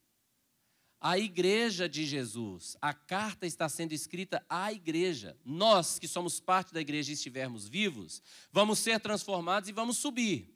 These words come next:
Tá, e o resto das pessoas que não estão em Cristo? Ninguém vai subir. Vai ficar todo mundo aqui.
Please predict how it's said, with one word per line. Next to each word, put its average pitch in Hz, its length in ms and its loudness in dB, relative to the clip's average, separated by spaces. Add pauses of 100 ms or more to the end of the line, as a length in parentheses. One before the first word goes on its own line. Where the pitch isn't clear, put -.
(840)
Tá, 190 320 4
e 302 120 4
o 349 100 6
resto 269 500 0
das 233 220 -2
pessoas 208 880 0 (340)
que 240 140 0
não 269 300 6
estão 226 320 2
em 202 80 0
Cristo? 175 440 0 (140)
Ninguém 190 400 -2
vai 202 120 -4
subir. 214 380 -8 (480)
Vai 135 160 -6
ficar 160 280 -6
todo 190 220 -10
mundo 214 200 -12
aqui. 170 260 -14